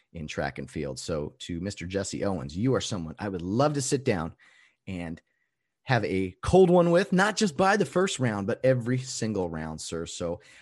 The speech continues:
I wanted to talk to you guys about that today, just kinda get those words off my chest about the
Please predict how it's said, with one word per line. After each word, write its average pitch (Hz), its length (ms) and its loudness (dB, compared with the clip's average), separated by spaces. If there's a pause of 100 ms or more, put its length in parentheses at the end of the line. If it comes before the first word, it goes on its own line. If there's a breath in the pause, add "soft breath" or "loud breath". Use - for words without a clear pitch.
I 104 200 2
wanted 131 300 0
to 139 100 0
talk 131 320 2
to 131 100 -2
you 120 80 2
guys 113 280 2 (180)
about 107 360 -2
that 107 180 0
today, 104 340 2
just 101 320 -6 (140)
kinda 107 200 -4
get 120 200 -6
those 107 220 -2
words 98 280 0
off 98 180 -2
my 92 140 -4
chest 87 400 -4
about 82 320 -6
the 80 220 -4